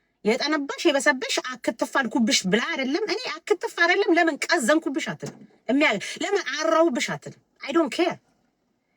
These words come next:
አይደለም እኔን ሌሎቹ ላይ ሌሎቹን እናንተ እኮ ስለማታዩት ነው። ይቺ ዱባይ ያለችዋ ሌሎቹን ራሱ I swear ነው የምላችሁ። እኔ እንትን አይደለሁም፣ አይን አለኝ እኮ እመለከታለሁ።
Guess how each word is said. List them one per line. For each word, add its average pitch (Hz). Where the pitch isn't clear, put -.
አይደለም 320
እኔን 403
ሌሎቹ 370
ላይ 359
ሌሎቹን 539
እናንተ 466
እኮ 523
ስለማታዩት 415
ነው። 226
ይቺ 320
ዱባይ 320
ያለችዋ 403
ሌሎቹን 381
ራሱ 339
I 294
swear 370
ነው 254
የምላችሁ። 202
እኔ 349
እንትን 277
አይደለሁም፣ 156
አይን 415
አለኝ 302
እኮ 254
እመለከታለሁ። 254